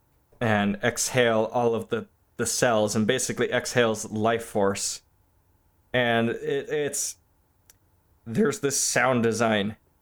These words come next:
and it's this synth, but it sounds organic, similar to the bear. And I'm, you're not sure if it's diegetic or not. I can't,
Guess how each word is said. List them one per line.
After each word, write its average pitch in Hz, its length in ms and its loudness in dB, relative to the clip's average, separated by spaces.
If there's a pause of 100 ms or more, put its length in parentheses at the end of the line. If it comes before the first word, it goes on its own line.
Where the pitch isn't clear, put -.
(680)
and 123 160 2
it's 117 180 -2
this 120 260 -2
synth, 123 520 0 (440)
but 123 140 0
it 113 100 -2
sounds 123 380 0
organic, 110 800 -2 (160)
similar 123 440 2
to - 160 -8
the 110 120 2
bear. 107 480 0 (600)
And 123 160 2
I'm, 120 180 0
you're 135 140 -2
not 135 300 0
sure 147 240 0
if - 140 -4
it's - 280 -4 (1400)
diegetic 135 800 0
or 147 80 2
not. 143 400 2
I 123 80 0
can't, 135 320 -2